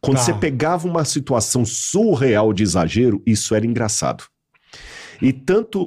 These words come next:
Speaker 1: os judeus quanto os gregos usavam o humor para trazer uma lição pra pessoa, que a palavra humor e a palavra sabedoria têm o mesmo sentido em hebraico.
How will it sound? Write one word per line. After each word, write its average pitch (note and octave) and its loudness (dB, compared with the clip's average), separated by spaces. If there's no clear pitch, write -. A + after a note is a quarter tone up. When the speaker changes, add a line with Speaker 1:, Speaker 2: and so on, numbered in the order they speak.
Speaker 1:
os C3 4
judeus F#2+ 2
quanto C#3+ 0
os F#2 -4
gregos F#2+ 0
usavam B2 2
o B2+ 4
humor G#2+ 0
para A#2+ -2
trazer A#2+ -2
uma B2+ 2
lição B2+ 0
pra F2+ -4
pessoa, E2 -6
que - -2
a G2+ 0
palavra A#2+ 0
humor G#2+ 4
e G2 2
a F#2 0
palavra G2+ 0
sabedoria G2 0
têm A#2 -2
o - 2
mesmo B2 2
sentido A2 -4
em A2 2
hebraico. D2+ -4